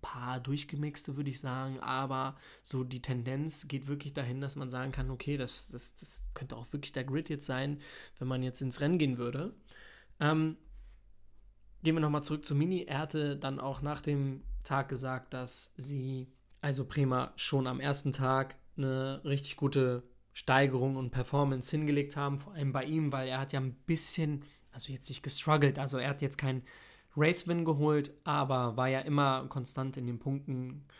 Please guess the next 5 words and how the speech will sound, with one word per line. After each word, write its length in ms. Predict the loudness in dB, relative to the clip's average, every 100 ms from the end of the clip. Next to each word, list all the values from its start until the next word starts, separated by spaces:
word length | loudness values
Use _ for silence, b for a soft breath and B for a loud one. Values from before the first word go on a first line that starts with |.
| B B _
und 840 | -2 0 0 -2 -2 -4 -8 -10 -14 _ -8
genau 400 | -4 -2 -2 -4
deswegen 600 | -6 -6 -2 -2 -2 -6 B B B B
positives 540 | -2 -2 0 -2 0 2
Zeichen 480 | 2 0 -2 -4